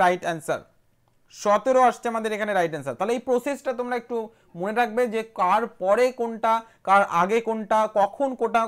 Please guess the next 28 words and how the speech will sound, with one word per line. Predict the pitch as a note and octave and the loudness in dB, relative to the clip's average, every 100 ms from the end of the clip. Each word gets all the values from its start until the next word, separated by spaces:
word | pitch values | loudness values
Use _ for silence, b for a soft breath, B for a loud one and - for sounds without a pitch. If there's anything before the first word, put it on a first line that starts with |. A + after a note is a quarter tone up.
| A3+ | -4
কোনটা | G#3+ G#3 A3 | -6 -2 -2
করতে | G#3+ F#3 | -4 -2
হয়, | G#3+ G3+ | -2 -2
সেটা | F#3+ F3+ | -2 -2
একটু | F3 E3 | -2 -10
তোমাদের | D#3 D#3 A3+ - - | -6 -6 -6 -10 -4
খেয়াল | E3+ D3+ D3+ | 0 0 0
রাখতে | D3 C3 | -4 -6
হবে। | A#2 - b b | -6 -10 b b
চলো | G#3 A3 | 0 2
অপশন | G#3+ - C4 | 2 -2 -2
দেখে | B3+ C4+ | -2 -2
নিই। | C4 B3+ | -4 -4
অপশন | - B3+ B3 G3 | -4 -6 -4 -8
এ | G3+ | -2
তে | B3 | -2
বলেছে | A#3+ B3 A#3+ F3+ | 0 0 -2 -2
উনিশ, | G#3 C4 C4+ b b b A3 | -4 -4 -6 b b b 0
অপশন | A3 C#4 A#3 | 0 -6 -4
বি | G#3 B3+ | -4 -2
তে | C4+ C4 | -2 -2
বলেছে | B3+ B3+ A3+ | -2 -4 -6
ষোলো, | G3+ G#3+ B3 C4 b b G3 | -6 -2 -2 -2 b b -4
অপশন | G3+ B3 - | -2 -8 -6
সি | B3 A#3 | -6 -4
তে | B3 | -4
বলেছে | B3+ B3 A#3+ | -4 -6 -4
সতেরো, | G#3+ G#3 B3+ | -4 -2 -2